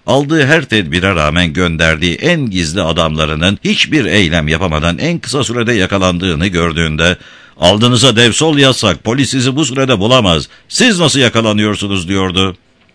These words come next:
Gerçekte böyleydi. Eğer alınlarına kırmızı yazıyla dev sol militanı, terörist yazsalar o kadar kolay bulamazdık onları.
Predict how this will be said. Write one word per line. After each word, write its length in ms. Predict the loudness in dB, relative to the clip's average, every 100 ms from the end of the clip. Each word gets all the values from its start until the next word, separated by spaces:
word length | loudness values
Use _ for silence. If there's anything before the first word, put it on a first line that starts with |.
| _ _ _ _ -20 -20 -8
Gerçekte 540 | -4 -2 -2 -2 -4
böyleydi. 600 | -2 -2 -4 -4 -6 -10 -14 -20 _
Eğer 300 | 2 2 2 0
alınlarına 640 | -2 -2 0 -2 -2 -4
kırmızı 460 | -4 -4 -2 -4 -2
yazıyla 540 | -2 -2 -2 -2 0
dev 180 | 0 0
sol 300 | 0 -2 0
militanı, 560 | 0 -2 -2 -2 -4 -6
terörist 540 | -4 -2 -2 -2 -2
yazsalar 600 | -2 -2 -2 -2 0 -2 -6 -6
o 120 | -2
kadar 260 | 2 2 0
kolay 340 | 0 0 0
bulamazdık 600 | 0 0 0 -2 -4 -6
onları. 560 | -6 -4 -4 -4 -6